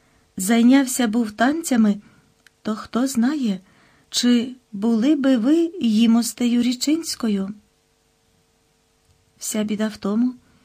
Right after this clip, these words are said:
докинула, бавлячись пальцями по воді: Що старість приходить заскоро, а розум запізно.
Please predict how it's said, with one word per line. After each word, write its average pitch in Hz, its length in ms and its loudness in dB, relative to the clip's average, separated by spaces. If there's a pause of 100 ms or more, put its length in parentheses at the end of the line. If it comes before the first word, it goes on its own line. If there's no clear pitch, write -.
(480)
докинула, 294 720 0 (480)
бавлячись 311 720 0
пальцями 247 600 0
по 233 160 -6
воді: 208 360 -4 (1200)
Що - 320 -4
старість 277 760 -4
приходить 254 580 -2
заскоро, 254 760 -2 (520)
а 226 160 0
розум 214 500 -2 (220)
запізно. 220 720 -4